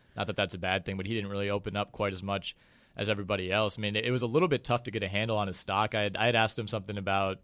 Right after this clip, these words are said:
you know, obviously Oklahoma was a team that last year not many people knew about. I mean, nobody really knew who Isaiah Cousins was at the end of twenty fifteen. All of a sudden, he's probably the second, second or third best player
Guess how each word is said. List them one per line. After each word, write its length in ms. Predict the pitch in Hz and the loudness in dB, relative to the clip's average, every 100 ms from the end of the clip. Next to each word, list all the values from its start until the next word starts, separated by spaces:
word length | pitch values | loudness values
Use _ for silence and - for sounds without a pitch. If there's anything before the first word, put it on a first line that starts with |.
| - - | -14 -10
you 80 | |
know, 100 | 95 90 | -8 -6
obviously 340 | 98 - 101 | -8 -4 -2
Oklahoma 500 | 95 101 101 101 98 | -2 -2 -2 -2 -2
was 140 | 95 92 | -4 -6
a 60 | |
team 340 | - 98 95 92 | -8 -6 -4 -4
that 300 | 90 92 - - - - - | -2 -4 -6 -16 -20 -20 -6
last 260 | 101 110 - | -2 0 0
year 120 | 107 | 0
not 140 | 101 - | 0 -2
many 100 | 98 | -4
people 320 | 110 104 95 | -4 -4 -4
knew 200 | 95 101 | -4 -6
about. 360 | 95 98 98 92 | -2 2 2 0
I 40 | |
mean, 80 | 90 | -4
nobody 240 | 95 101 98 | -4 -4 -4
really 180 | 98 | -4
knew 160 | 92 98 | -6 -6
who 120 | 95 | -4
Isaiah 360 | 95 90 101 92 | -4 -2 -2 -2
Cousins 380 | 104 95 92 92 | -4 -6 -6 -4
was 320 | 98 95 90 - - - _ | -4 -4 -8 -18 -20 -20 _
at 120 | 98 98 | -6 -2
the 140 | 98 | 0
end 100 | 98 | -2
of 60 | 87 | -4
twenty 220 | 104 95 | -4 -4
fifteen. 480 | 104 95 - 107 101 | -4 -4 -4 -2 -2
All 80 | 95 | -2
of 60 | |
a 40 | 95 | -2
sudden, 320 | 104 98 92 | -2 -2 -4
he's 200 | 101 87 - - | -6 -8 -12 -6
probably 180 | 98 | -6
the 60 | 92 | -4
second, 420 | - 101 101 95 - | -4 -4 -6 -10 -12
second 260 | - 101 90 | -8 -8 -8
or 60 | |
third 300 | 90 101 101 | -4 -2 0
best 220 | 101 92 | -2 -4
player 360 | - 107 101 | -2 0 2